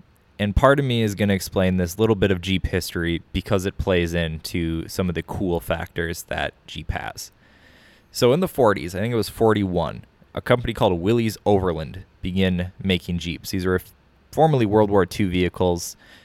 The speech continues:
military Jeeps. They then brought them, when everyone came back from the war, they started making civilian Jeeps, which is what C J stands for if you're a Jeep person.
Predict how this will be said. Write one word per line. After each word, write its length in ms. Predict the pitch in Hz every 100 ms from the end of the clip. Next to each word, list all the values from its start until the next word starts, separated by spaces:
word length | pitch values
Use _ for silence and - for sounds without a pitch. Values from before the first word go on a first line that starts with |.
| _
military 500 | 104 107 101 107 98
Jeeps. 520 | 90 90 90 - - - _ _ _ _ _ - 98
They 220 | 98 101
then 300 | 123 127 117
brought 320 | 110 113 - _
them, 480 | 104 104 104 101 98
when 120 | 101 107
everyone 240 | 123 117
came 160 | 127 104
back 180 | 98
from 140 | - 98
the 80 | 90
war, 440 | 92 90 90 87 -
they 180 | 92
started 400 | 92 - 90 87
making 480 | 90 87 - 90 87
civilian 640 | - 104 95 120 113 98 90
Jeeps, 400 | 85 76 - -
which 220 | 82 -
is 240 | 85 -
what 160 | 90 -
C 240 | - 123
J 260 | 98 90 78
stands 380 | - 87 80 -
for 240 | 82 82
if 120 | 85
you're 140 | 82 85
a 40 |
Jeep 240 | 85 - -
person. 380 | 90 - 110